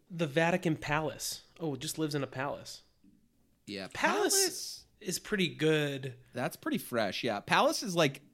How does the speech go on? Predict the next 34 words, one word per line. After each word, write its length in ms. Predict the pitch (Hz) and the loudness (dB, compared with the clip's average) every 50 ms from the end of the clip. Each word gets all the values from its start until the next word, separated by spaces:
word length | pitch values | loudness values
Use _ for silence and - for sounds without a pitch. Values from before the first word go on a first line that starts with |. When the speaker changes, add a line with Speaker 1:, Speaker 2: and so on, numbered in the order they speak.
| _ - - | _ -10 -2
Speaker 2:
makes 280 | 135 135 143 131 - - | 2 4 4 4 2 0
mansion 400 | 113 110 117 123 131 - - 110 | 0 2 2 2 2 0 -2 -2
its 140 | 92 - - - - | -4 -6 -10 -14 -6
fucking 300 | - 117 - - 95 80 - _ | -6 -6 -6 -6 -10 -12 -12 _
bitch, 300 | - 98 110 76 - - | -6 -6 -6 -6 -6 -6
huh? 180 | - 107 110 135 - _ - | -4 -4 -4 -4 -6 _ -6
Speaker 1:
I 60 | 165 | -2
think 260 | 160 226 294 311 254 | 0 0 0 0 0
duties 320 | 160 156 165 175 190 175 170 | 2 2 2 4 4 4 4
and 100 | 170 - | 4 4
skills. 640 | - - - - 151 135 135 151 160 175 180 156 151 | 4 2 2 2 2 2 4 2 2 0 -2 -4 -4
I 120 | - 151 | -2 -2
would 200 | 139 135 147 147 | 0 0 0 0
like 200 | 156 170 190 185 | 0 -2 -2 -2
to 80 | 214 196 | -2 -2
see 160 | - 214 196 | -2 -2 -2
Pope 400 | 185 - - 143 139 147 - - | -6 -6 -4 -2 -2 -2 -4 -2
get 160 | - 151 139 | -2 0 0
up, 240 | 139 139 139 - - | 2 0 0 -2 -2
like, 180 | 143 131 123 - | -4 -4 -4 -2
kind 180 | - 147 139 | -2 0 0
of 80 | 139 127 | 0 0
Assassin's 520 | 131 - - 135 123 120 120 - 139 131 | 0 0 2 2 2 0 0 -2 -4 -4
Creed 260 | - - 143 131 131 - | -4 -4 -4 -2 -2 -2
style, 320 | - - 139 135 139 139 | -2 0 0 2 2 2
like, 220 | 135 127 123 127 | 2 0 -2 -4
perch 260 | - - 147 139 139 - | -2 -2 -2 -2 0 0
on 100 | 143 127 | 0 0
the 60 | 127 | 0
top 240 | 120 - 131 131 139 | -2 -2 -2 -2 -2
of, 100 | 123 135 | -2 -2
like, 140 | 127 117 | -2 -2
a 60 | 120 - | 0 -2
spire, 640 | - - - 135 120 120 123 123 127 135 139 - | -2 -2 0 2 2 2 4 2 2 0 -2 -2